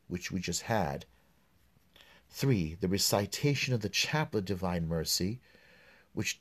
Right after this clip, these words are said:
is not restricted to Sunday of the Feast of the Divine Mercy. You can recite it every day, uh, if you can,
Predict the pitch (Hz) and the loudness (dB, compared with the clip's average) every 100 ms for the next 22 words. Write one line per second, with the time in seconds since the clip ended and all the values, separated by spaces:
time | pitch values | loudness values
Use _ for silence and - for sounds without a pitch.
0 | - 107 95 107 104 - 151 151 135 - | -6 -2 0 0 0 0 2 0 -2 -2
1 | - - - 110 98 98 92 - 90 82 | 0 2 4 4 4 2 2 -2 -6 -6
2 | 82 - 139 135 101 92 85 80 73 78 | -8 -2 0 0 -2 -2 0 -2 -2 -4
3 | 76 - 95 107 110 90 90 - 95 90 | -2 -2 -2 -4 -4 -2 -2 0 0 -2
4 | - 107 98 107 95 123 127 90 101 - | -2 -4 -2 -2 0 2 4 4 0 -6
5 | - - - _ - 95 90 85 _ _ | -20 -20 -20 _ -4 0 0 -2 _ _
6 | _ 113 113 - 110 - 139 131 107 135 | _ -2 0 -2 -4 -2 2 2 2 -2